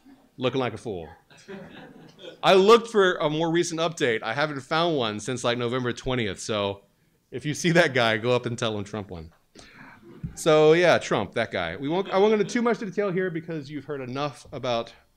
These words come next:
Trump and the media. Just a couple quick points. Um, I did think it was remarkable, this is Dean Baquet, of course, the executive editor of the New York Times, uh, in an interview with our Ken Doctor, saying that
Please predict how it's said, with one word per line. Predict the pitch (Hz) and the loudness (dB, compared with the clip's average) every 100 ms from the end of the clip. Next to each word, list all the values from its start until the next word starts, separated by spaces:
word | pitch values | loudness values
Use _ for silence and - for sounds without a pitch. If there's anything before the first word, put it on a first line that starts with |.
| 117 | -12
Trump | - 120 117 | -6 -6 -6
and | 113 104 104 104 | -10 -8 -6 -8
the | |
media. | 107 107 101 101 95 _ - - _ | -8 -8 -6 -6 -8 _ -20 -20 _
Just | 131 - | -8 -8
a | |
couple | 120 147 165 | -6 -6 -6
quick | - 131 - | -8 -8 -8
points. | 101 95 - - _ - - - | -10 -12 -16 -20 _ -14 -14 -10
Um, | 113 110 113 - | -6 -6 -6 -10
I | 123 | -6
did | 160 170 | -6 -4
think | 180 165 | -4 -4
it | |
was | 135 123 | -4 -4
remarkable, | 123 123 127 127 123 | -2 -2 -4 -6 -8
this | 120 120 123 | -8 -10 -12
is | 110 - - | -16 -18 -20
Dean | - 98 | -16 -16
Baquet, | - 170 | -12 -12
of | 165 | -8
course, | 175 160 - | -8 -8 -10
the | - 127 123 | -12 -12 -12
executive | 135 127 110 | -12 -12 -8
editor | 117 | -8
of | 107 | -8
the | |
New | 107 | -10
York | 107 | -10
Times, | - 156 139 - _ _ - _ | -6 -4 -6 -10 _ _ -20 _
uh, | 110 107 110 | -8 -6 -6
in | 131 | -8
an | 120 | -8
interview | 113 107 104 | -8 -8 -4
with | 101 - | -4 -4
our | - 101 | -14 -16
Ken | 110 113 | -14 -10
Doctor, | 170 170 151 110 | -8 -6 -8 -6
saying | - 165 143 127 | -6 -4 -4 -6
that | 117 104 - | -6 -8 -12